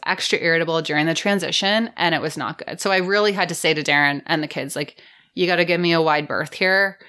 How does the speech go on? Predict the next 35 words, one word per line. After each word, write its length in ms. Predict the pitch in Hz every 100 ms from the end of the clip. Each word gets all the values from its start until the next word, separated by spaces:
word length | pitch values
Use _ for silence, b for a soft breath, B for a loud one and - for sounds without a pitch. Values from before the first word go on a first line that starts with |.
| B B B
I 200 | - 156
am 360 | 156 151 147 - _
on 220 | 160 151
the 60 | 139
struggle 280 | - 143 143
bus. 260 | - 160 -
I'm 120 | 147
not 180 | 143 -
okay." 320 | - - - - _ _ _ _ b b b
So 160 | - 220
then 220 | 214 226
I 80 | 226
was 120 | 190
all 160 | 165 233
settled 400 | - 185 185 185
on 160 | 170
my 100 | 185
new 120 | 208 208
medication, 760 | 196 196 - 165 175 165 165 -
and 220 | 170 175
then 340 | 165 160 160 -
I 380 | 175 170 170 185
go 200 | 170 151
to 120 | 180 170
Austin, 640 | 156 160 - 143 190 277 _ B B B B
and 520 | 185 170 156 151 156 - _ 180
I 60 |
forgot 340 | 170 165 156 -
three 240 | - 165
important 380 | 156 156 - 170
things. 400 | - - - - _ _
I 60 | 170
forgot 380 | - - 147 -
a 40 |
hairbrush, 560 | - 165 240 415 - -